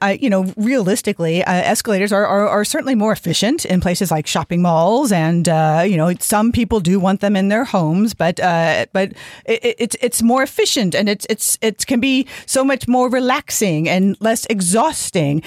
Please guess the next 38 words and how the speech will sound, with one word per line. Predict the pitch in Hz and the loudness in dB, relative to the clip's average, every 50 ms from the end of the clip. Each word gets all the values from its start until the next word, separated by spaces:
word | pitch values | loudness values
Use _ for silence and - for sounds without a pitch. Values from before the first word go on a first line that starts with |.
| - - - | -8 -6 -4
Just | 226 208 - | -2 0 0
as | 214 196 | 0 0
your, | 185 208 202 202 202 - - - - | 2 2 2 0 0 -2 -6 -8 -2
your | 196 202 202 | 0 2 2
other | 208 202 208 190 | 2 2 0 0
guest | 277 262 254 - - | 0 -2 -2 0 0
here, | 202 185 175 | 0 0 0
Gordon, | 156 143 170 180 196 220 240 202 196 165 | 0 0 2 2 2 2 2 0 -2 -2
is | 156 - | 0 0
talking | - 185 - 190 185 | -2 -2 0 0 0
about | 170 180 175 180 - - - - - - | 2 2 0 0 -2 -6 -14 -18 -18 -10
walking | - 151 156 165 - 233 208 214 | -4 -2 -2 0 2 2 2 2
up | 214 - | 0 -2
flights | - 247 226 226 226 - | 0 0 0 0 0 -4
of | 320 285 | -6 -6
stairs, | - - 330 320 320 294 254 202 165 | -4 -2 0 2 2 4 2 2 0
and | 175 165 156 139 | 0 -2 0 0
Rocky | 143 131 - - 269 240 | 0 -2 0 0 -2 0
Balboa, | 233 262 269 269 220 247 302 359 233 180 165 | 2 2 2 2 2 2 2 2 2 2 2
he | 170 233 294 | 2 2 2
was | 359 320 | 0 0
exhausted | 381 285 349 392 453 480 480 - - 330 233 | 0 0 2 2 2 2 0 0 -2 0 2
when | 208 | 2
he | 190 175 | 2 2
got | 185 175 - | 0 0 0
to | 170 | -2
the | 180 165 | -2 -2
top | - 175 170 - | 0 -2 -2 -2
of | 170 175 | 0 -2
those | 165 165 | -2 0
stairs. | - - 180 - | -2 -2 0 2
Imagine | 330 427 440 - 440 | 0 0 0 0 -2
if | 427 | 0
there | 415 403 | 0 0
was | 359 392 | 0 0
an | 415 427 | 0 0
escalator | 453 427 - - 339 311 220 196 180 175 | 0 0 -2 -2 0 0 2 2 2 2
there. | 165 151 147 135 139 - | 2 0 0 0 -2 -4